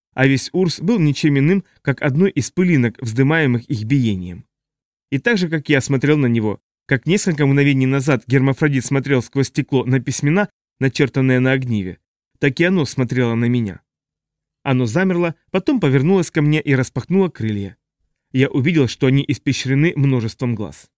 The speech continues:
Книга с треском захлопнулась, как закрывается дверь. «Что ты видел?»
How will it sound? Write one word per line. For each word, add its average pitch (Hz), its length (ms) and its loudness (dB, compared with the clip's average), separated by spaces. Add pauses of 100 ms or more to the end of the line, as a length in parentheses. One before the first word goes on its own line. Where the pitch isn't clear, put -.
(800)
Книга 127 320 2
с - 60 -8
треском 120 380 0
захлопнулась, 123 600 -2
как 120 140 -4
закрывается 120 600 0
дверь. 101 340 -6 (580)
«Что - 180 -2
ты 170 140 -2
видел?» 123 400 -4